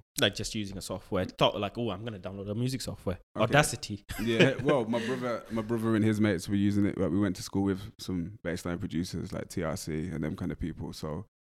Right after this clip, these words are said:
Speaker 2: they were all making, like, bassline, four four, that sort of stuff. My brother had Reason, used to produce it on my brother's laptop. Well, my
Speaker 1: Mm.
Speaker 2: brother's computer. That was back in, like, two thousand and,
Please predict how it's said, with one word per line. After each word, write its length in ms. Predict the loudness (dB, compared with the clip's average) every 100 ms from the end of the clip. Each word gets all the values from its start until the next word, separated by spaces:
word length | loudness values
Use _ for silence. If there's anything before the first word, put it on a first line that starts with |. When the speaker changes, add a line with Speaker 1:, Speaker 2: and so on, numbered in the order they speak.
| _ _ _ _ -2
Speaker 2:
they 180 | 2
were 140 | 4 6
all 140 | 4
making, 400 | 2 -4 -4 -4
like, 200 | -6 -6 -8 -6
bassline, 520 | -6 -4 -4 -2 -4
four 220 | -2 -4
four, 240 | -2 -2
that 160 | -2 -4
sort 180 | -4 -4
of 60 |
stuff. 320 | -2 -4 -4 -8 _ _ _ _
My 120 | -2
brother 220 | 2 2
had 160 | 2 4
Reason, 520 | 6 6 4 2 0 -8 _ _ _ -6
used 160 | -4 -4
to 80 | -4
produce 300 | -2 2 0
it 40 | 0
on 60 |
my 60 | -4
brother's 320 | -2 -4 -2
laptop. 400 | -4 -4 -6 -6 -10 _ -4
Well, 220 | 0 0
my 120 | -2
Speaker 1:
Mm. 40 | -2
Speaker 2:
brother's 220 | -4 -4
computer. 340 | -4 -2 0
That 140 | 0 0
was 100 | -2
back 240 | -4 -6
in, 80 | -6
like, 180 | -6 -8
two 160 | -10
thousand 360 | -8 -6 -4 -6
and, 160 | -6